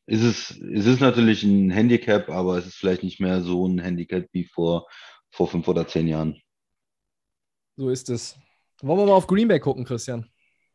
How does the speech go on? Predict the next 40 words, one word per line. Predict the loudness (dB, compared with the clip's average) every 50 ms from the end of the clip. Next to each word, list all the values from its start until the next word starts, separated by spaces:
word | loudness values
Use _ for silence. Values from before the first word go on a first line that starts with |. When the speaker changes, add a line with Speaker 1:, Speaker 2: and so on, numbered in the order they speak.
| _ _ _ _ _ _ _ _ _ _ -2
Speaker 1:
Ja, | 2 2 2 4
können | 4 4 6
wir | 6
noch | 4 4
kurz | 2 0 0
gucken. | 0 0 0 2 2
Also | 2 2 2 2
die | 2 4 4 4 4
haben | 2 2 0 0 0
ja | 0 -2
zwei | -4 -6 -2 -2 -2 -2
Picks, | -2 -6 -8 -8 -8 -16 -20 -20 -20 -14 -8 -4
ähm, | -2 0 2 2 2 2
den | 4 4 4 6 6
Raiders-Pick, | 6 6 6 6 6 4 2 0 _ -4 -4 -4 -4 -16 -16 -10
äh, | -4 -2 -2 0 0
aus | -2 -4 -6 -4
dem | -4 -4 -4
Adams | -2 -2 -2 -2 -2 -4 -4
Trade | -2 2 4 4 4 2 0 -6 _ _ -20 -20 -20 -20 -20 _ _ -8
und, | -4 -2 0 0 0 -2 -4 -6
äh, | -6 -4
ihren | -4 -2 -2 -2 -2 -2 -6 -10 _ _ _ _ _ _ _ _ _ _ _ _ _ _ _ _ _ _ _ _ _ _ _ _ _ -6
eigenen. | -4 -2 -2 0 0 0 0 -2 -4 -6 -6
Ähm, | -4 -4 -2 -2 -2
das | -4 -6 -6
sind | -8 -8 -6
ja | -4 -6
die | -6 -8
zweiundzwanzig | -6 -4 -4 -4 -4 -4 -6 -8 -8 -6
und | -6
die | -6
achtundzwanzig, | -6 -6 -8 -6 -8 -8 -6 -2 -4 -2 -2 -4 -6
ist | -6 -6
natürlich | -6 -6 -4 -6 -4 -4
jetzt | -4 -4 -4
nichts, | -6 -6 -8 -20 -20 -20 -18 -18 -18 -16 -18 -20 -16 _
ähm, | -2 0 2 2
ganz | 4 2 2 2
oben. | 2 2 4 6 6 4